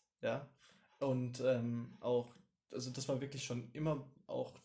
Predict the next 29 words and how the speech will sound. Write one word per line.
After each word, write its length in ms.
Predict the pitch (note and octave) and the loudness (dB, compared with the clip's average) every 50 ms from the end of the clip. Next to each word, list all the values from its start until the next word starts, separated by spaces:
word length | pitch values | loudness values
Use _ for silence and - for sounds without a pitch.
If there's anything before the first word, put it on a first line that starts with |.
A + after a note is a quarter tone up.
| - - - | -20 -14 -8
an 140 | B2 C3 B2 | -6 -4 -4
Geburtstagen 640 | B2 A#2+ C3+ D#3+ E3 E3 - - C3 A#2+ A2+ A2+ A2 | -4 -2 -2 -2 -2 -2 0 2 2 2 2 0 -2
oder 160 | A2 A2 A2 | -4 -4 -4
so. 200 | A2 A#2 B2 B2+ - | -2 -2 -2 -2 -2
Meine 340 | A#2 B2 C3 D3 E3 E3 - | -2 0 2 2 2 2 2
Eltern 480 | A2 C3 C3 C3 B2+ B2 B2 A#2+ A#2+ A#2+ | 2 2 0 0 0 0 0 0 -2 -2
haben, 400 | B2+ A#2+ A#2+ A#2+ A#2+ A#2 A#2 A#2+ - - _ _ _ _ _ _ _ _ - - _ _ _ | -2 0 0 0 -2 -2 -4 -8 -12 -18 _ _ _ _ _ _ _ _ -20 -20 _ _ _
was 260 | - B2 B2 A#2+ - | -16 -12 -12 -12 -10
war 80 | C#3+ C3+ | -10 -8
das, 200 | C3+ C3 - - | -8 -8 -10 -10
glaub 180 | - B2+ B2 - | -10 -12 -12 -14
ich, 140 | - - - | -14 -12 -12
achtzehnter, 480 | B2+ - - - - D#3 D#3 D3+ C#3 C3 | -12 -10 -10 -8 -6 -6 -6 -6 -6 -6
siebzehnter 460 | C3+ C#3 C#3 - - D3+ D3+ D3+ C3+ | -8 -8 -10 -10 -10 -10 -8 -8 -8
oder 180 | - - - C3+ | -8 -8 -6 -6
achtzehnter 400 | C#3 C3+ - - - - A#2+ B2 | -6 -8 -8 -10 -10 -8 -8 -8
Geburtstag, 760 | A#2+ B2 B2 B2+ C3 C3 D3+ - - - C#3+ C#3 D3 - - - _ _ _ _ _ _ | -8 -6 -6 -6 -6 -6 -6 -8 -6 -4 -4 -4 -6 -8 -12 -18 _ _ _ _ _ _
ich 120 | C3 B2 A#2+ | -6 -4 -2
glaub, 160 | - B2 A2+ | -2 -2 -2
siebzehnter 440 | - D#3 D3+ - - B2+ A#2 A#2 A2 | -2 -2 -2 -2 -4 -4 -4 -4 -6
Geburtstag, 600 | A2 A#2 A#2+ B2 A#2+ - - - C3 C3+ C3+ - - - - - - - - - - - - - _ _ - | -6 -4 -4 -4 -4 -4 -2 -2 -2 -4 -4 -8 -14 -20 -20 -20 -20 -20 -20 -20 -20 -20 -20 -20 _ _ -2
ähm, 320 | C3 C3 B2+ B2+ B2 B2 | 0 0 2 2 2 0
gesagt, 420 | A#2+ B2 A2+ A#2+ B2 B2 B2 B2 - | 0 0 2 2 2 2 0 0 2
„Hey, 120 | D3 D#3 | 2 4
mach 160 | D3+ D3 - | 4 2 0
doch 160 | - - C3 B2 | -2 -2 -2 -2
einen 140 | B2+ A#2+ | -2 -2
kleinen 440 | A#2+ - - A#2+ A#2+ A#2+ C3 C#3 C#3 - | -2 -2 -2 0 0 0 0 -2 -4 -6
Cocktailabend.“ 880 | - F#3 F#3 - - F3+ D#3 C#3 - A#2+ A2 G#2+ A2+ A#2 A2+ - - | -6 -6 -6 -2 0 0 0 0 0 -2 -4 -4 -6 -8 -12 -16 -20